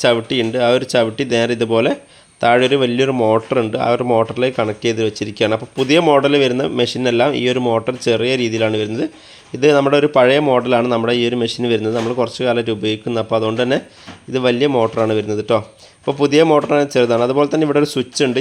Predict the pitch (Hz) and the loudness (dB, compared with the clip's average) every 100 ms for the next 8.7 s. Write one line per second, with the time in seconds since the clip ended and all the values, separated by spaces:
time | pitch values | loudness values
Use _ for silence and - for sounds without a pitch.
0 | 135 131 143 131 120 143 135 127 120 117 | -2 -2 -2 -4 -4 -2 0 2 0 0
1 | 117 120 120 107 113 135 120 117 117 120 | -2 0 0 0 0 -2 -2 -4 -2 -2
2 | 120 110 110 110 117 107 107 - 95 104 | 0 0 0 -2 -2 -2 -4 -8 -6 -4
3 | 110 110 110 110 147 - - - - - | -2 -4 -4 -4 -4 -6 -20 -20 -20 -8
4 | 120 143 - - _ - 131 131 143 160 | -2 -2 -2 -6 _ -2 2 2 2 2
5 | 143 127 120 113 120 123 120 127 131 127 | 2 2 0 -2 -2 -2 0 0 2 2
6 | 127 117 127 123 117 - 139 113 110 107 | 2 2 0 -2 -8 -2 0 0 -2 -6
7 | 107 135 196 - _ _ _ - _ - | -4 -4 -8 -14 _ _ _ -20 _ -20
8 | - _ - _ _ _ - | -20 _ -8 _ _ _ 0